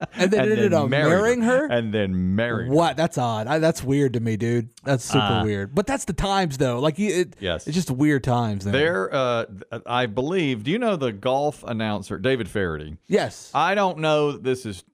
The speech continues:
Speaker 2: I, I've ne-, I've never actually heard this, but I've read that one of the best lines he ever said was about his friend, Nick Faldo. And I guess Nick Faldo's been married two or three times.
Speaker 1: Yeah.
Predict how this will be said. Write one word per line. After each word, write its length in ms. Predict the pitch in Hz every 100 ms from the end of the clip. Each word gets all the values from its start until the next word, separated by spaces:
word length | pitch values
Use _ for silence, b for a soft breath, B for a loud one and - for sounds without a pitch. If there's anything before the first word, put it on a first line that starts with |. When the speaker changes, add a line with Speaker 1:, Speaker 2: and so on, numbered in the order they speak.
| -
Speaker 2:
I, 300 | 131 - 143
I've 120 | 123
ne-, 100 | 139
I've 280 | 135 135 143
never 440 | 143 135 120 101
actually 340 | 120 131 - 107
heard 320 | - 143 147
this, 140 | 139
but 160 | 120 113
I've 180 | 107 95
read 480 | 117 147 117 104 90
that 200 | 98 98
one 140 | 113
of 60 | 101
the 60 |
best 300 | 90 143 156
lines 400 | 127 127 120 117
he 140 | 117 123
ever 160 | 95
said 380 | 92 120 107 101
was 500 | 85 85 80 80 76 -
about 360 | 92 90 -
his 180 | 101 95
friend, 400 | - 117 101 87
Nick 180 | 95 -
Faldo. 580 | 95 90 85 80 78 76 b b b b
And 200 | 90 92
I 60 |
guess 180 | 104 113
Nick 180 | 110 -
Faldo's 380 | 95 90 87 78
been 180 | 85 82
married 260 | 82 82
two 100 | 92
or 40 | 80
three 180 | 85
times. 180 | 82 85
Speaker 1:
Yeah. 180 | 123 95